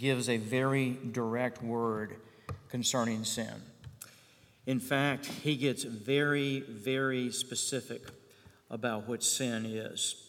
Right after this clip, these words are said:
and the sin that he wants them to avoid. And so the question we have to ask ourselves is, am I holding specific sin in my life that I need to give over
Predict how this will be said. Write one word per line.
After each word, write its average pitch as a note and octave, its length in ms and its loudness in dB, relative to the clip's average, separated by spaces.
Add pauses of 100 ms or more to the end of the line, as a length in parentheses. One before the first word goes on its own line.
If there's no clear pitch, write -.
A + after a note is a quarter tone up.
(680)
and B2 140 -4
the A2 80 -4
sin C#3 680 2
that A#2 160 0
he C3 100 -2
wants A#2+ 380 -2
them A#2+ 560 2
to A2+ 200 -4
avoid. A2 440 -6 (1000)
And C3 100 0
so C#3+ 140 2
the C3+ 60 2
question D#3+ 420 4
we C#3 100 4
have C3+ 160 6
to B2+ 80 2
ask C3+ 320 4
ourselves B2 680 2
is, A#2 320 -2
am D3 200 2
I C3+ 140 2
holding C3+ 460 0
specific C#3 800 0
sin C3+ 600 2
in B2 180 0
my A#2+ 160 0
life A#2 560 -2 (480)
that B2 180 2
I A#2+ 180 0
need A#2+ 880 -2
to B2+ 80 -4
give A#2 300 0
over A2+ 480 0